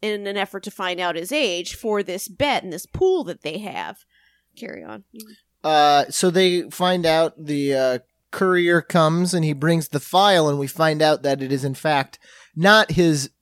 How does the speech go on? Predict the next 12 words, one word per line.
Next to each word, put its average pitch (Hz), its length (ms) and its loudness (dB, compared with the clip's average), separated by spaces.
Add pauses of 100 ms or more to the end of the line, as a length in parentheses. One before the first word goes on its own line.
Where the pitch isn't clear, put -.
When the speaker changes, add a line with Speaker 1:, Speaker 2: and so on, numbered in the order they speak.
(140)
Speaker 2:
innocuous 160 720 4
personnel 190 680 -4
file, 117 460 0
which 123 200 -4
would 135 100 -6
have 131 160 0
his 117 160 -10
name 117 400 -6 (640)
and 127 180 0
age 160 360 2
in 123 160 0
it. 127 220 0